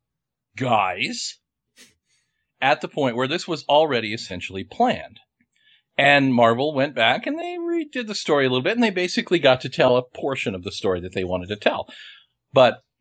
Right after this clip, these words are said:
I don't think that the suits at Disney, the people who are actually in the company that own the shell company, that bought the company,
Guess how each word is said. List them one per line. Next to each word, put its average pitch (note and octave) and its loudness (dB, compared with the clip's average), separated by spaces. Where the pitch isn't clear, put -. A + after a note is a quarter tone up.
I E3 6
don't A3+ 2
think D#3 -2
that A2+ 2
the A#2+ -6
suits D#3 -6
at A2 -4
Disney, A2+ -4
the A2 -6
people D#3 -4
who B2+ 4
are A2+ 6
actually B2+ 0
in A2 -4
the G#2+ -10
company C3 -2
that A2 -2
own C3 2
the A2 0
shell C3 0
company, G2 -4
that F#2 -8
bought C3+ 6
the A2+ -8
company, G2 -4